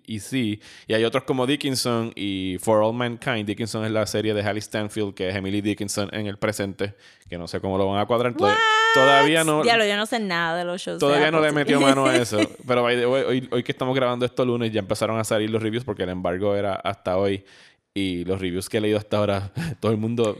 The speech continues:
Speaker 1: está diciendo que Apple T V está dead on arrival.
Speaker 2: <laughs>
Speaker 1: Y yo, y coincido con lo que he visto
Speaker 2: Ouch.
Speaker 1: hasta ahora. Eh, y el otro es For All Mankind, que es de Ronald D. Moore, de
Speaker 2: Oh.
Speaker 1: Battlestar Galactica, que es un what if si Rusia hubiese ganado el Space Race.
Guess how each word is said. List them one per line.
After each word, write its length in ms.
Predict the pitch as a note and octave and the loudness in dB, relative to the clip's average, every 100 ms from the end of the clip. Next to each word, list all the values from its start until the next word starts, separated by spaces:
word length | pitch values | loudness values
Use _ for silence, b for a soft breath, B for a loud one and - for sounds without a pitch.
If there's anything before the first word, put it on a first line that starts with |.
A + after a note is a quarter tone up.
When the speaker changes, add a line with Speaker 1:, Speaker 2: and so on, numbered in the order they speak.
| - | -6
Speaker 1:
está 200 | A#2+ G#2 | -4 -2
diciendo 320 | G#2 G#2+ A2+ | -2 0 -2
que 120 | A2 | 0
Apple 240 | G2+ G#2 G#2 | -2 -2 -2
T 100 | G#2+ | -2
V 100 | G#2 | -2
está 220 | - G2 | 0 -2
dead 540 | G2+ G#2+ G#2 A2 F#2+ | -4 -8 -2 0 0
on 120 | A2 G2 | -2 -2
arrival. 420 | F#2+ F2+ B2 - D#4+ | 0 -2 -2 0 2
Speaker 2:
<laughs> 140 | F4 - | 2 2
Speaker 1:
Y 100 | A#2 | 0
yo, 100 | A2 D#4+ | 2 2
y 120 | A#2+ | 2
coincido 480 | B2 A#2 - B2 B2 | 2 0 2 2 2
con 120 | B2 | 4
lo 80 | A#2 | 4
que 60 | A#2 | 4
he 40 | |
visto 200 | A2+ - | 2 2
Speaker 2:
Ouch. 40 | A#2 | 0
Speaker 1:
hasta 140 | B2+ | 2
ahora. 260 | A#2 G2+ F#2 B B B B | 2 2 -2 B B B B
Eh, 400 | - G#2+ A2 G#2+ | -2 2 2 2
y 60 | A2 | 2
el 80 | A#2 | 2
otro 160 | A2+ | 0
es 60 | C3+ | -2
For 180 | D3 B2+ | 2 2
All 140 | B2 | 2
Mankind, 720 | C3 C#3 C#3+ C3+ D#3+ C#3 B2 B2 | 0 0 -2 -2 0 0 -2 -2
que 160 | A2 | -2
es 160 | G#2+ - | -2 0
de 560 | B2+ B2 A#2+ A#2 G#2+ G#2 | 2 2 2 2 0 -2
Ronald 260 | A2+ B2+ | -4 -2
D. 120 | C#3 | 0
Moore, 240 | D3 F3 D#4 - _ _ - | 0 0 -4 -10 _ _ -8
de 60 | G#3+ | -2
Speaker 2:
Oh. 180 | A#4 G#2+ | 0 2
Speaker 1:
Battlestar 460 | G#2+ A#2+ - C#3 | 2 0 0 -2
Galactica, 500 | C#3 C#3+ D#3 E3+ E3 | 0 0 0 -2 -2
que 100 | C3 | 0
es 60 | A#2+ | 0
un 200 | C#3+ C3 | 0 0
what 240 | B2+ C#3 | 2 2
if 320 | D3+ C#3+ - - b b b | 2 0 -4 -20 b b b
si 400 | - - B2+ A#2+ | -12 -6 -2 0
Rusia 440 | G#2+ C3+ D#3 C#3 F2+ | 2 2 2 2 2
hubiese 280 | G#2+ G2+ A2+ | 2 0 0
ganado 280 | A2 G#2 G2 | 0 0 0
el 60 | |
Space 360 | F#2 G#2+ F2+ F2 | -2 -4 -4 -6
Race. 320 | D2 - - | -10 -12 -20